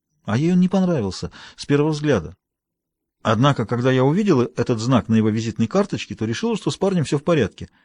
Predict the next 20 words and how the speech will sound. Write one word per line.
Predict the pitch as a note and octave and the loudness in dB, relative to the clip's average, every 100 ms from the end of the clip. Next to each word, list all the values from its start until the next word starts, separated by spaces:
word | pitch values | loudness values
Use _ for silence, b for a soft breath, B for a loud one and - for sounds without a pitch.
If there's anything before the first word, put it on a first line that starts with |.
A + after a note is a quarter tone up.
| _ _ _ _ _ _ _ _ _ _ _ | _ _ _ _ _ _ _ _ _ _ _
«Откуда | G#2 F#2 - C3 | -12 -8 -4 -4
тебе | - F#2 | -4 -6
было | E2+ F#2+ | -4 -4
знать?» | F2+ G#2 E2 _ _ _ _ _ _ _ _ - | 0 -2 -2 _ _ _ _ _ _ _ _ -8
«А | F#2+ | -2
Мутти | G#2+ F3+ G#3+ - G2+ | 2 4 2 -4 -8
знала, | F#2 G#2 A#2 E3 E3 D3+ - _ _ _ | -4 0 2 2 -2 -8 -16 _ _ _
и | - | -6
теперь | - B2 G3+ F#3+ | -4 0 2 2
она | G#2+ | 2
умерла | A2 A2+ A#2 A2 D#3 E3+ _ | 2 2 0 -2 -6 -8 _
из-за | - B2 G#2+ C#3 | -2 0 0 2
меня», — | C#3 C3+ D3 C#3 | 2 2 0 -2
звенящим | G#2+ B2 C3+ B2 A#2+ | 0 4 4 2 2
от | A2+ | 2
страдания | - A#2 A#2 A2+ | 2 4 6 6
голосом | A2 C3+ C3+ A#2+ G#2+ | 6 4 4 0 0
произнесла | A2 G#2+ B2 G#2 | 0 0 0 0
девушка. | C3+ C#3 - A2+ B B B B B B | 2 0 -2 -6 B B B B B B
«Чепуха». | - A2 A#2+ B2+ - A2 F#2+ D#2 | 0 2 2 0 0 -2 -2 -4